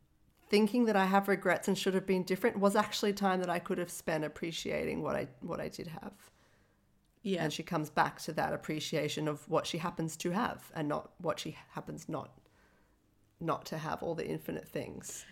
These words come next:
Speaker 2: It's,
Speaker 1: What do I
Speaker 2: it's,
Speaker 1: happen to have?
Speaker 2: it's what you said earlier. It's, uh, that we follow the journey through the story of learning to see the world from Wayman's point of view.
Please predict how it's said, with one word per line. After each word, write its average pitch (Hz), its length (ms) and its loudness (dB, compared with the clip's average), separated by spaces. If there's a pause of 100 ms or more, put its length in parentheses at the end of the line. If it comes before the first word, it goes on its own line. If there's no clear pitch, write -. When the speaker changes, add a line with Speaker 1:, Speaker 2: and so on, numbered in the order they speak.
Speaker 2:
It's, 233 220 6
Speaker 1:
What 175 120 2
do 175 80 6
I 165 40 8
Speaker 2:
it's, 165 80 0
Speaker 1:
happen 170 300 -4
to 156 100 -8
have? 147 320 -10 (280)
Speaker 2:
it's 220 200 2
what 226 160 6
you 226 100 4
said 196 360 4
earlier. 180 500 4
It's, - 320 -2
uh, 180 200 4
that 175 300 6
we 208 140 0
follow 196 400 6
the 202 120 4
journey 180 380 2
through 175 220 -2
the 170 80 2
story 180 480 2
of 170 160 0
learning 180 540 2
to 175 340 -2
see 185 300 -2
the 175 120 2
world 165 340 4
from 165 280 -4
Wayman's 151 440 0
point 147 380 -8
of - 100 -6
view. 87 300 -4